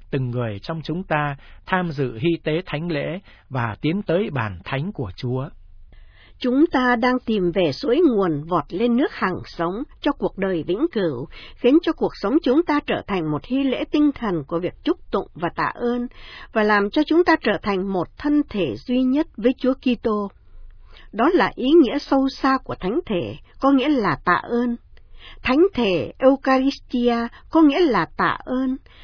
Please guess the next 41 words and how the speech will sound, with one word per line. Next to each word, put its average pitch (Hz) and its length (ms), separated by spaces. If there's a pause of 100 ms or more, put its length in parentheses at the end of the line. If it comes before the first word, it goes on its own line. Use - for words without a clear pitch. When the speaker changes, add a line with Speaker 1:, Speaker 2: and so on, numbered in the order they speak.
(140)
Speaker 2:
tạ 185 260
ơn 285 360
Thiên 285 300
Chúa 285 260
Cha, 277 340 (340)
Con 269 340 (140)
và 170 160
Thánh 247 280
Thần 208 200 (140)
lôi 202 340
cuốn 247 280
chúng 262 240
ta 247 320 (300)
và 208 80
biến 240 260
đổi 180 260
chúng 214 220
ta 269 240
trong 285 160
sự - 300
hiệp 180 220
thông 277 200 (160)
tình 170 220
yêu 262 340
của 120 120
Ngài. 165 380 (1120)
Trong 233 220
các - 180
bài 208 200 (120)
giáo 175 140
lý 233 260
tới, 208 460
tôi 277 180
sẽ 302 200
trả 196 120
lời 185 220
vài 180 200
câu 294 240
hỏi 131 240
quan 294 260
trọng 180 160